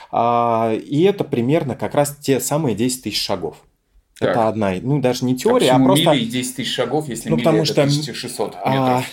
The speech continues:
Speaker 1: ну, тысяча восемьсот, по-моему, нет?
Speaker 2: Тысяча восемьсот это
Speaker 1: Ну,
Speaker 2: Москва.
Speaker 1: до двух, а, до двух округлили.
Speaker 2: Ага.
Speaker 1: То есть все приблизительное.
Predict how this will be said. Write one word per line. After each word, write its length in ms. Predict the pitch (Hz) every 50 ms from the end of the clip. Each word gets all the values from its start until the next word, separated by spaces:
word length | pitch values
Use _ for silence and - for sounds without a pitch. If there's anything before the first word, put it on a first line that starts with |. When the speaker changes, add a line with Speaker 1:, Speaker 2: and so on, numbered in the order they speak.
| -
Speaker 1:
ну, 160 | 135 139 139 139
тысяча 220 | 151 147 143 -
восемьсот, 380 | 147 147 - - 151 - - -
по-моему, 220 | 95 87 87 131 175
нет? 80 | 180
Speaker 2:
Тысяча 180 | 139 123 - 120
восемьсот 360 | 120 113 120 117 123 131 -
это 60 | - -
Speaker 1:
Ну, 100 | - 190 202
Speaker 2:
Москва. 240 | - - 117 165 175
Speaker 1:
до 60 | -
двух, 300 | 165 175 165 151 - -
а, 260 | 113 107 104 107 - -
до 340 | 104 110 123 131 131 151 147
двух 260 | 131 139 120 - -
округлили. 580 | 101 - - - 98 90 98 92 85 87 - - _ _ _
Speaker 2:
Ага. 180 | 110 104 104 107
Speaker 1:
То 60 | 139
есть 180 | 131 139 -
все 220 | - - - 233 226
приблизительное. 1000 | 226 - 170 160 127 131 139 127 117 113 101 - - - - - - - -